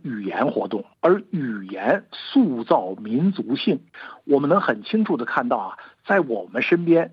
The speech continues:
每天都会发生着因为洗脑而造成的那种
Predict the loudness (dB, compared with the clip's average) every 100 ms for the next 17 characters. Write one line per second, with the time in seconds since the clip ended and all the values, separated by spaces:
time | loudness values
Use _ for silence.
0 | _ 0 0 0 0 2 4 2 0 0
1 | -2 0 0 0 0 -4 _ 0 4 4
2 | 4 0 -10 -2 2 2 0 -6 -12 -2
3 | -2 0 -2 0 -4 -2 -2 0 -2 -4